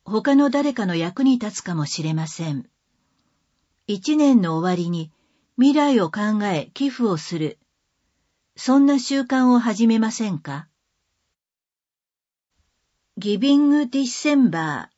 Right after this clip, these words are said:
ー、寄付月間二千二十三。ギビングディセンバーは、エヌピーオー、大学、企業、行政、国際機関などが協力して行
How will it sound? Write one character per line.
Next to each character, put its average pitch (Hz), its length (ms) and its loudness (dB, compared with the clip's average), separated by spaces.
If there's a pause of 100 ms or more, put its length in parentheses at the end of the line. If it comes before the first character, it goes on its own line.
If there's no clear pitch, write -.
(380)
ー、 - 60 -20
寄 214 140 -2
付 277 180 -4
月 294 200 -2 (100)
間 151 360 -6 (100)
二 190 140 0
千 240 360 2
二 233 160 4
十 165 280 -4
三。 160 460 -8 (1500)
ギ 220 200 -2
ビ 285 160 2
ン 294 120 4
グ 285 160 4
デ 285 100 -2
ィ 262 60 -2
セ 294 240 -2
ン 277 100 6
バ 175 240 0
ー 151 40 -4
は、 151 220 -4 (440)
エ 220 100 2
ヌ 247 160 8
ピ 294 300 2
ー 269 40 2
オ 180 220 2
ー、 - 40 -20 (360)
大 269 240 4
学、 247 480 2 (180)
企 285 220 -2
業、 175 380 0 (260)
行 254 220 2
政、 240 480 -2 (320)
国 202 220 -4
際 277 280 2
機 - 140 -14
関 294 240 4
な 208 120 4
ど 170 120 -4
が 160 140 -4
協 240 260 2
力 240 240 0
し - 100 -8
て 233 120 0
行 220 240 -2